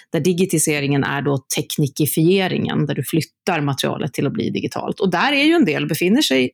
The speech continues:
att, i att behöva byta system och, och flytta material. Men det är också så mycket mer där digitaliseringen påverkar kultur och ledarskap och företagsutveckling, affärsutveckling. Alla de bitarna är med här. Så det är väldigt brett.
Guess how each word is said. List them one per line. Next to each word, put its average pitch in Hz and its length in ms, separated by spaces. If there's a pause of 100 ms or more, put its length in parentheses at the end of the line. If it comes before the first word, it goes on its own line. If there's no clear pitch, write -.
(180)
att, - 160 (160)
i 175 120
att 170 120
behöva 151 320
byta 147 320
system 143 580
och, 151 160 (300)
och 240 120
flytta 214 240
material. 143 500
Men 185 280
det 196 140
är 196 40
också 190 220
så 190 400
mycket 180 380
mer 208 500
där 160 40
digitaliseringen 156 720
påverkar 151 800 (640)
kultur 262 460
och 240 60
ledarskap 214 800
och 202 140
företagsutveckling, 196 1000
affärsutveckling. 185 800
Alla 220 320
de 147 180
bitarna - 460 (120)
är 143 120
med - 180
här. - 180 (120)
Så - 160
det 202 140
är 202 40
väldigt 180 460
brett. - 180